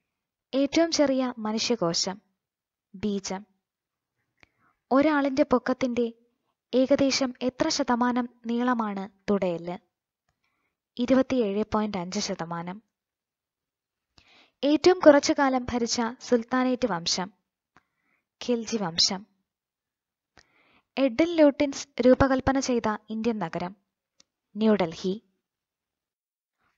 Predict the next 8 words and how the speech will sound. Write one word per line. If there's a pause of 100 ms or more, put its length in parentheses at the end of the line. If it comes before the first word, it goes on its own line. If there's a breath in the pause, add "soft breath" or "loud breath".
(160)
ഒരു
നിറം
മാത്രമുള്ള (100)
ദേശീയ
പതാക (160)
ഏത്
രാജ്യത്തിൻ്റേതാണ്? (880)
ലിബിയ.